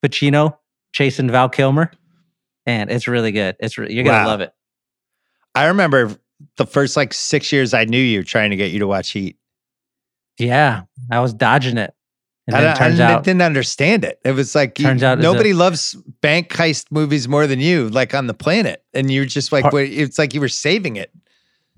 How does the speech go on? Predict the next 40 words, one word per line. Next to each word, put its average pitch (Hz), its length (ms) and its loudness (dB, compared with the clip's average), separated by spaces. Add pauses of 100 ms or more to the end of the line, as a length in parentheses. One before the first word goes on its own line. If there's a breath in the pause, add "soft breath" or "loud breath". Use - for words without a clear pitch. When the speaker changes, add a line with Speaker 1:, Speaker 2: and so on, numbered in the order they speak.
(140)
Speaker 1:
Yeah, 156 220 2
yeah, 156 120 4
yeah. 127 360 2
It 139 80 2
was 139 180 4
like 147 140 2
everybody 156 360 2
was 156 140 2
telling 151 240 0
me 147 80 2
it - 20 2
was 131 120 0
the 131 180 0
greatest 127 340 -2
heist 131 240 0
movie 123 240 0
ever. 147 240 2
And 117 100 0
I 113 40 0
was 110 100 -2
like, 107 120 -4
Well, 107 140 -2
I'm 104 100 -2
kinda 120 260 0
nervous 113 380 -2
to 110 100 -6
watch 104 280 0
it 110 160 -8
'cause 101 400 -10 (760)
for 110 100 -2
a 101 60 0
lot 107 220 0
of 104 100 -2
reasons. 123 560 -6 (440)
And 123 180 -4
then, 151 380 2 (520)
uh, 127 260 2
I 139 100 2
was 147 100 2
just 151 200 -2